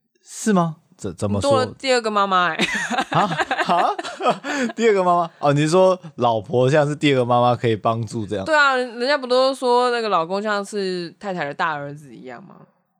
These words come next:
Speaker 1: 哦，大部分应该是。
Speaker 2: 然后男性的英雄旅程都是要脱离恋母情节啊。
Speaker 1: 哼。
Speaker 2: 嗯。
Speaker 1: 那我好像没有这种感觉。
Speaker 2: 你没有吗？
Speaker 1: <laughs> 我没有这种感觉。
Speaker 2: 因为自恋的人是没有自觉的嘛。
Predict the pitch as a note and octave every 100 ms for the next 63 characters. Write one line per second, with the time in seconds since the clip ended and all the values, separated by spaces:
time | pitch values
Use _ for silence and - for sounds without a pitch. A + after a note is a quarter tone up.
0 | _ - F#2 F2 - A#2+ G#2 G#2+ G2+ G2
1 | E2+ - _ _ G2 F2 E2+ E2+ G3+ B3
2 | C#4+ C4 G#3+ A3+ C#4 A3+ A3+ G#3+ F#3 D#3+
3 | D#3 D3 D#3+ F#3 F#3+ F#3+ F#3 F3 F3 F3
4 | D3+ D3+ D3+ B2+ - B2+ B2 - A#1+ -
5 | _ - D#2+ F2+ C#3 B2 - _ _ _
6 | _ _ _ D3 F2 E2 A2+ F2+ G#2+ D#2+
7 | - F#2+ G2 E2+ - - E3+ - - F3
8 | E3+ G3+ A3 E3+ E3 E3+ F#3+ - A2 B2
9 | B2 B2+ B2 F#2+ F2 - D2 C#2+ A#3+ B3
10 | G3+ - B3+ A3+ G#3+ F#3 E3+ F3 G3+ F#3
11 | D#3+ D3+ F3 D3+ G#2+ D#2+ D#2+